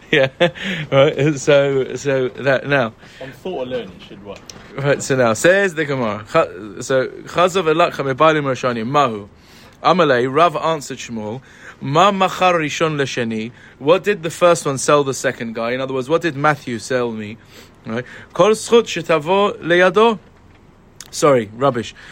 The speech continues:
Speaker 1: What did Ma Rishon, uh, Ma Machar Rishon Lasheni? What did I sell to Gido? You know, what did the Ganav sell to the buyer when he sold him the land? Right? It, it's true that at the time he didn't own it, but what did he sell him?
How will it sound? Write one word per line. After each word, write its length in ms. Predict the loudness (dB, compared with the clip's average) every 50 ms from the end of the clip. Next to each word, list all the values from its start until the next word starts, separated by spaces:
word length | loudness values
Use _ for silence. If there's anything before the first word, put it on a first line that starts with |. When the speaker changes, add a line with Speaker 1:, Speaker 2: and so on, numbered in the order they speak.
| -20 -12 -2
Speaker 1:
What 200 | 2 2 4 4
did 220 | 2 0 -2 -2
Ma 220 | -2 2 2 2 2
Rishon, 420 | 2 0 -2 -2 -2 -2 -4 -4 -6 -4 -2 0
uh, 120 | 0 0
Ma 160 | 2 2 2
Machar 280 | 2 2 0 0 -2 -2
Rishon 300 | -2 -4 -4 -6 -6 -6
Lasheni? 320 | -8 -10 -10 -8 -8 -6
What 220 | -2 0 0 0 0
did 160 | -2 -4 -4
I 240 | -2 2 4 4 4
sell 320 | 2 0 -2 -2 -2 -2
to 120 | -2 -6 -8
Gido? 360 | -6 -6 -6 -6 -6 -10 -14 -16 -20 -20 -20 -16 -8
You 80 | -6 -4
know, 60 | -2
what 160 | 0 0 0
did 100 | 0 -2
the 60 | -4 -2
Ganav 460 | 0 2 4 4 4 2 -2 -6 -8 -14 -20 -20 -20 -20
sell 320 | -18 -6 -2 0 0 0 0
to 120 | -2 -6
the 100 | -8 -6
buyer 360 | -2 0 2 2 2 2 0
when 200 | 0 0 -2 -2
he 140 | -2 -4 -6
sold 440 | -6 -6 -2 0 2 4 4 2 0
him 260 | -2 -4 -6 -4 -4
the 120 | -4 -2 -2
land? 400 | -2 -4 -6 -6 -8 -10 -12 -16 -20 -20 -20 -20 -12
Right? 280 | -8 -4 -4 -4 -4 -6 _
It, 120 | -14 -12 -10 -8
it's 280 | -8 -6 -6 -8 -8
true 380 | -8 -2 2 2 4 4 2 -2 -8 -16 -10 -2
that 220 | 2 2 4 4 2
at 80 | 0
the 80 | -2 -4
time 300 | 0 2 2 4 2 2
he 60 | -2
didn't 200 | -4 -4 -4 0
own 220 | 2 2 2 2
it, 140 | 0 -2 -2
but 100 | -2 0
what 200 | 2 4 2 2
did 100 | 2 -2
he 100 | -10 -10
sell 280 | -10 -8 -6 -6 -6 -6
him? 180 | -8 -12 -12